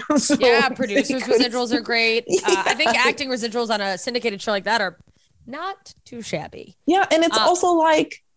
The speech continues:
Speaker 1: I don't know, anyone watching reruns of The Cosby Show aren't like, I, I don't, I don't really think that was affecting anything, but also, yes, he was a fucking massive predator. <sighs>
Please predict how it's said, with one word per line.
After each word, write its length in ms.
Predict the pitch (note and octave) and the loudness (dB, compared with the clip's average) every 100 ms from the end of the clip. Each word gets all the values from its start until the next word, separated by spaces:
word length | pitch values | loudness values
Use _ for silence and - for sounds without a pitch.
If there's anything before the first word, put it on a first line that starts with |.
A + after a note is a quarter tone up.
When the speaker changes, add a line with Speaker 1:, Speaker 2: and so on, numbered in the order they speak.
| _ _ _ _ - _ _ _ _ - | _ _ _ _ -20 _ _ _ _ -4
Speaker 1:
I 120 | G4+ | 0
don't 160 | G#4 A#3+ | 2 4
know, 260 | C#4 D#4 | 4 4
anyone 400 | - D#4 E4+ E4+ D4+ | 4 4 4 4 4
watching 400 | D#4 D#4+ C#4 A#3 | 2 2 2 4
reruns 400 | B3+ C#4 D4 C4 | 2 4 2 2
of 100 | A3 | 2
The 80 | A#3 | 0
Cosby 440 | - B3 B3 B3+ | 0 2 4 2
Show 480 | - A3 G3+ G3+ - | 4 4 4 4 2
aren't 220 | G#3+ - G#3+ | 0 2 2
like, 360 | G#3+ G#3 - - | 2 2 -4 -6
I, 640 | - C#3+ - - A3+ C#4 - | -4 -4 -6 -6 0 2 2
I 140 | C4+ | 2
don't, 420 | C#4+ - G#3 A#2 - _ | 2 0 -2 -4 -16 _
I 100 | B3 | 0
don't 140 | C#4+ B3+ | 2 4
really 200 | C#4+ C#4+ | 4 2
think 240 | C4 B3+ | 2 0
that 100 | C4 | 2
was 120 | A#3+ | 2
affecting 480 | A#3+ - A#3 A#3+ B3+ | 2 0 0 2 2
anything, 540 | B3+ B3 B3 A#3+ A#3 A#3 | 2 2 2 2 2 4
but 100 | A3+ | 2
also, 440 | - A3 A3 A3+ A3+ | 2 2 4 4 4
yes, 440 | G3+ A3+ A3 - | 4 2 2 0
he 100 | A#3 | 2
was 140 | G#3+ | 2
a 60 | G3 | 2
fucking 720 | - - - F#3 F#3 G3 G#3+ | -2 -4 0 2 4 4 4
massive 580 | A3+ A3 A3+ - G#3 G3+ | 4 4 2 2 2 0
predator. 600 | G#3+ G3 G3+ G3+ G3 F#3+ - - - _ _ _ _ _ _ _ _ _ _ | 0 2 4 2 2 -2 -8 -20 -20 _ _ _ _ _ _ _ _ _ _
<sighs> 60 | _ | _